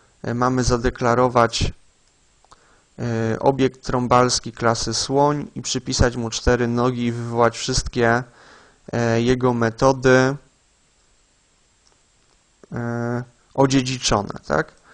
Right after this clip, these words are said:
No to jak metody odziedziczone, to możemy powiedzieć, jakie to są metody jedz i śpi. Więc jakbyśmy mieli zadeklarować obiekt trąbalski klasy słoń, to wpisujemy słoń,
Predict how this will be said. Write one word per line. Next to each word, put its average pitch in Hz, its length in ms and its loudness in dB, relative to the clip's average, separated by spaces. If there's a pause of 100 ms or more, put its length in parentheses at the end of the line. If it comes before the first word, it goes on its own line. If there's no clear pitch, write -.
(440)
No - 80 -10
to 147 140 -2
jak 143 240 2
metody 143 440 0
odziedziczone, 131 680 0
to 135 120 -6
możemy 127 340 -4
powiedzieć, 123 440 -8
jakie 120 300 0
to 117 100 -10
są 117 160 -8
metody 113 460 -4
jedz 113 280 -2
i 107 80 -8
śpi. 147 500 -6 (540)
Więc 120 220 -6
jakbyśmy 120 560 0
mieli 120 260 -2
zadeklarować 120 840 0
obiekt 120 540 -4
trąbalski 120 680 2
klasy 113 380 -2
słoń, 117 380 -4
to 117 120 -6
wpisujemy 113 600 -6
słoń, 117 500 -2